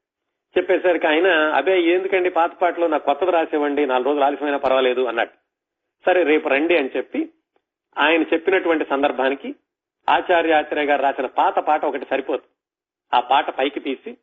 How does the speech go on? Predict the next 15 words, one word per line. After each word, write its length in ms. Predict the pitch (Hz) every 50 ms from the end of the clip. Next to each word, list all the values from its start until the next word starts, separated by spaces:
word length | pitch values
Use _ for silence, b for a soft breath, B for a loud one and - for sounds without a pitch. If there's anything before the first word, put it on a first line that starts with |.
| _ _ _ _ _ _ -
దాన్ని 180 | 147 143 143
కొంచెం 320 | 139 151 135 - 139 123 117
మార్చి 440 | 120 139 151 - - - - - - _ _ _ _ _ _ _ _ _ -
సరిగ్గా 300 | 139 147 147 143 175 175
సిద్ధం 260 | - 139 131 - 147
చేసి 300 | 156 147 147 131 - -
ఉంచారు. 240 | 123 117 - 135 120
మర్నాడు 420 | 113 113 120 135 135 143 143 131 120 113 113
నిర్మాత 340 | 123 127 139 139 135 -
వచ్చేసరికి 480 | 123 117 - - 135 - - 123 - - _ _ _ _ _ _ _ _ _ _ -
ఆ 40 | 127
నిర్మాత 460 | 120 123 131 135 147 156 156 147 -
ఆ 40 | 123
పాట 280 | 120 - 127 135 135 135
చూసి 400 | - 143 143 139 - 208 214